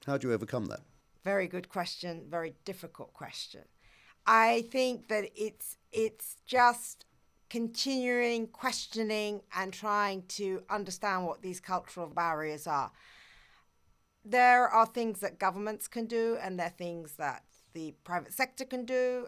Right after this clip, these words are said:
Speaker 2: and there are things that women can do for themselves, and of course there are things that men can do. I think for a start, when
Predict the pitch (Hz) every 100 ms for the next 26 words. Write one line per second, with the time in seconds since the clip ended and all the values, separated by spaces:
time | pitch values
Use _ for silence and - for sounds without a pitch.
0 | - 180 185 185 175 196 185 175 180 -
1 | 185 180 175 185 165 175 - 165 160 -
2 | 180 214 226 - 240 240 262 254 254 247
3 | 262 240 269 262 262 233 220 180 160 131
4 | - - - - - 208 269 311 - -
5 | _ _ - 240 233 285 269 202 214 214
6 | 208